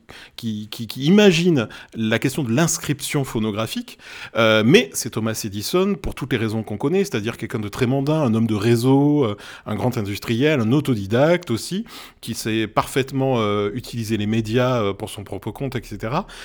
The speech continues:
qui, euh, justement, va breveter en temps et en heure, dans les années dix-huit cent soixante-dix-sept, dix-huit cent soixante-dix-huit,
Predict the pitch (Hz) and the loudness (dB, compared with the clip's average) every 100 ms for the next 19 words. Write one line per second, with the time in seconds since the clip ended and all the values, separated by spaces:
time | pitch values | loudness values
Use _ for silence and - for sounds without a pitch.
0 | - - - 180 214 - 123 113 120 156 | -18 -10 -2 0 2 2 2 2 0 2
1 | 214 147 113 110 151 143 - 131 107 120 | 4 4 4 4 2 2 -2 -2 0 0
2 | 165 131 113 123 110 107 120 180 226 135 | 2 2 0 0 0 2 2 2 0 -2
3 | - - - 110 110 110 117 113 139 127 | -10 -20 -6 -2 0 0 0 -2 -4 -4
4 | 143 - 123 113 - 104 117 110 120 107 | -6 -2 -4 -2 -4 -4 -4 -4 -6 -6
5 | 110 - 101 101 98 101 202 226 | -8 -6 -6 -6 -8 -2 -2 -2